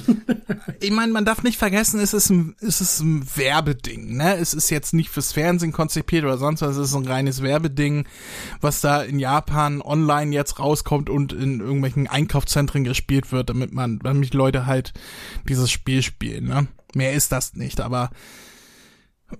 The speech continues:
Speaker 2: man mag meinen, dass, dass, ja, dass man da irgendetwas Besonderes halt macht und es,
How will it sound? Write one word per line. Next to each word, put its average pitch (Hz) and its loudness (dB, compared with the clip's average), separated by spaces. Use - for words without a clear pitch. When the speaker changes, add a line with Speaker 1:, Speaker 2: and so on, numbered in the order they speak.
Speaker 2:
man 160 2
mag 156 4
meinen, 160 2
dass, - -4
dass, 151 -6
ja, 147 0
dass 143 -2
man 160 0
da 139 -4
irgendetwas 180 2
Besonderes 156 2
halt 135 -2
macht 131 -4
und 151 0
es, - -8